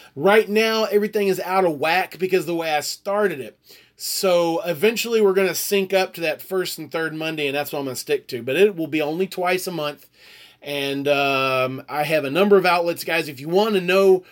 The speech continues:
where you can find it, I am on iTunes, uh, and I am on anchor dot F M slash Irv T V. That's the easiest way to find me. But if you go to, um, if you go to anchor dot F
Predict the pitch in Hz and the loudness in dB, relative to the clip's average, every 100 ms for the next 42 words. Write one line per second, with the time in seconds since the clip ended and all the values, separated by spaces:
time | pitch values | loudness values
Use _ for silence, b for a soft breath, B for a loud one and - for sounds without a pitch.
0 | b - 147 190 226 214 196 202 175 - | b -16 2 6 6 4 -2 -2 -4 -4
1 | 190 196 190 147 190 214 196 160 185 196 | 0 0 0 0 2 2 0 -2 -4 -4
2 | - 190 190 185 - b b b - 165 | 0 2 2 -2 -10 b b b -12 -8
3 | 165 160 165 175 165 170 170 160 - 170 | -4 -6 -4 -2 0 -2 -2 -6 -8 -4
4 | 208 214 214 180 151 - 180 - - 180 | -2 0 0 -2 -2 -4 -8 -8 -6 -4
5 | 185 175 165 165 151 147 - 190 190 180 | -4 -6 -6 -2 -2 -4 -6 -2 0 0
6 | 127 - 185 165 139 175 175 170 - 131 | -6 -10 -8 -8 -6 -6 -4 -4 -4 -12
7 | 165 170 156 175 151 160 156 - 196 214 | -8 -8 -4 -4 -4 -6 -6 -6 -2 0
8 | 208 196 B B B B 190 202 180 208 | 0 0 B B B B 2 2 2 4
9 | 247 220 - 196 190 180 175 185 185 220 | 4 4 -4 -2 0 -2 -2 -4 2 0
10 | 226 214 190 190 190 180 160 160 151 180 | 2 -4 -4 -4 -2 -4 -2 -4 -4 -10
11 | 170 | -10